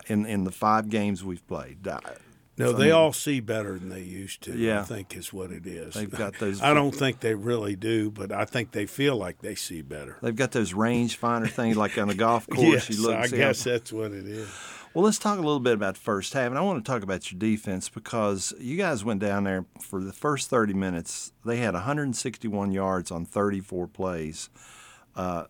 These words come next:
Speaker 1: and this is against the conference leading quarterback. He had a hundred and fifteen yards of passing. He averages three hundred and two.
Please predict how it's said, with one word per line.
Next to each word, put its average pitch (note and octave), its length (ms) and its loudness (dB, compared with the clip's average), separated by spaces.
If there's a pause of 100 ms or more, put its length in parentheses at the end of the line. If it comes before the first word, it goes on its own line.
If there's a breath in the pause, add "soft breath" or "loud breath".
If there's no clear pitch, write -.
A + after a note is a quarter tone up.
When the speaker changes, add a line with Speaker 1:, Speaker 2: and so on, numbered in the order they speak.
Speaker 1:
and G2+ 220 -2
this C3 240 2
is F3+ 120 0
against A#2 360 -2
the F#2 240 -4
conference B2 540 -2
leading G2+ 280 2
quarterback. F2+ 760 -2 (300 loud breath)
He C#3+ 140 2
had B2 160 2
a F2 60 -2
hundred C3+ 320 0
and G#2 120 -2
fifteen A2 440 0
yards F#2+ 340 -2
of E2 140 -14
passing. G2+ 520 -6 (380 loud breath)
He D#3 200 2
averages A#2 520 0
three A2+ 240 0
hundred F#2+ 260 0
and F2+ 120 -6
two. F#2 420 0